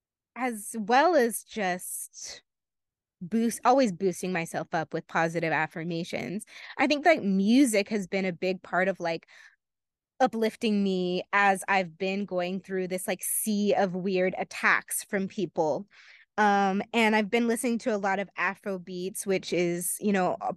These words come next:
a part of my ancestry, me being, like, forty percent Nigerian.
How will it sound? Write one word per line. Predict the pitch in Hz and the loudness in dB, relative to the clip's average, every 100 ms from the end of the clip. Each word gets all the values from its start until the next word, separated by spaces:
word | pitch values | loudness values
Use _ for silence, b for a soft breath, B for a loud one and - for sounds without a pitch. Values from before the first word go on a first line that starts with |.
| - | -2
a | |
part | - - 208 | -2 0 0
of | 185 | 2
my | 180 | -2
ancestry, | - 170 175 - 175 - 190 170 180 | -2 -4 -4 -4 -4 -4 -4 -2 0
me | 202 180 | 0 -2
being, | 180 170 | -4 -6
like, | 165 170 _ - | -6 -8 _ -20
forty | - 196 185 | -2 0 2
percent | 190 180 185 165 | 0 -4 -2 -2
Nigerian. | 175 170 175 165 160 160 170 208 | -4 -4 -4 -2 -2 -2 -2 -4